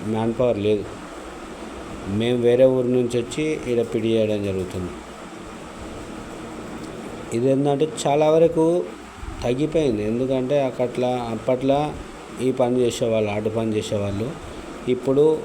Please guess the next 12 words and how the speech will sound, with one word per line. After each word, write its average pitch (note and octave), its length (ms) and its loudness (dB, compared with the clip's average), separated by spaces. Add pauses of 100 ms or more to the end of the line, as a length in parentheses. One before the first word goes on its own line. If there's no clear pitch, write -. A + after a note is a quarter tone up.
(720)
అంత C3 420 4
టెక్నాలజీ B2 640 2
పెరిగిపోయింది A2 540 2
కాబట్టి G#2 520 0 (400)
ప్రతి C3 240 4
ఒక్కరు B2+ 200 6
ట్రాక్టర్ A#2+ 420 0
ఉన్నది, B2 460 0 (220)
ట్రాక్టర్కి A#2+ 500 -2
ఒక A2 120 -2
మిషన్ A2+ 380 2
ఉన్నది, B2 400 2